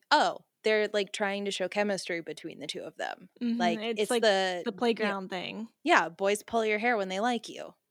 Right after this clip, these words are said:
Speaker 2: Mm-hmm.
Speaker 1: Which is wrong, and we shouldn't put up with that. We've talked about that on this podcast before.
Speaker 2: <laughs> Many times, probably. <laughs>
Speaker 1: <laughs>
Speaker 2: Yep. Yeah, I just, ugh, I didn't like that he was in the episode.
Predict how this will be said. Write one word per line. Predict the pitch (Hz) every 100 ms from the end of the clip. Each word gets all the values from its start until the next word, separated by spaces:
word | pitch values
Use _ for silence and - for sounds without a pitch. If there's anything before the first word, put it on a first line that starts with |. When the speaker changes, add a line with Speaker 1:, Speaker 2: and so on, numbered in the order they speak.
| -
Speaker 2:
Mm-hmm. | 240 226 226 220 226 - _ _ _ -
Speaker 1:
Which | 196 - - _ _ _ _ -
is | 190 208
wrong, | 254 185 185 208 - _ _ 185
and |
we | 180
shouldn't | - 180 196
put | 226
up | 262
with | 226
that. | 170 170 175 _ _
We've | 185 170
talked | - 190 190
about | 208 220
that | 226
on | 226
this | 240
podcast | - 233 214 175 160 -
before. | - 165 160 165 _ - 359
Speaker 2:
<laughs> | 359 285
Many | 247 254 285 247
times, | 226 190 196
probably. | - 190 139 185 240 415
<laughs> |
Speaker 1:
<laughs> | 339 494 - 466 - _ _ _ _ _ _ _ _ _ _ - - - - _ _ _ -
Speaker 2:
Yep. | 220 208 - _ _ _ -
Yeah, | 220 196
I | 262
just, | 302 - - -
ugh, | 226 214 180 - _ -
I | 233
didn't | 262
like | 254 233
that | 226
he | 202
was | 190
in | 226 269
the | 269
episode. | 247 247 - 233 226 214 208 202 226